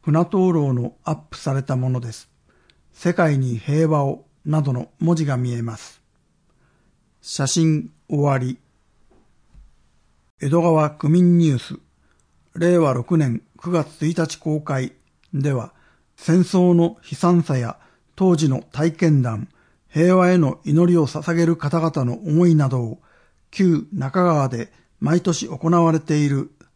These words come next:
灯籠流しの様子とともに紹介しています。二次元コードがあります。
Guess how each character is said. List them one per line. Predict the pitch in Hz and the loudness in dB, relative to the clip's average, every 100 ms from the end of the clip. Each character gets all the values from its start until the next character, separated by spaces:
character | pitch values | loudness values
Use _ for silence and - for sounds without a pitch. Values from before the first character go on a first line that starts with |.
| _ | _
灯 | 147 180 | 0 2
籠 | 185 185 180 | 4 4 4
流 | 175 156 | 2 0
し | 147 | -2
の | 131 123 | -4 -4
様 | 147 165 | -2 -2
子 | - | -2
と | 165 | -6
と | 147 151 | -2 0
も | 135 | 0
に | 117 - - | -4 -8 -14
紹 | - 160 160 | -6 -4 -2
介 | 147 143 | -2 -2
し | - | -4
て | 143 | -4
い | 131 | -4
ま | 123 113 | -4 -8
す。 | - _ _ _ _ _ _ _ _ _ _ _ _ _ _ _ | -16 _ _ _ _ _ _ _ _ _ _ _ _ _ _ _
二 | 147 | -2
次 | 139 170 | 0 2
元 | 175 175 | 4 2
コ | 170 175 165 | 2 0 2
ー | |
ド | 147 127 | 0 -2
が | 123 | -2
あ | 117 | -4
り | 117 | -4
ま | 110 107 | -6 -8
す。 | - | -16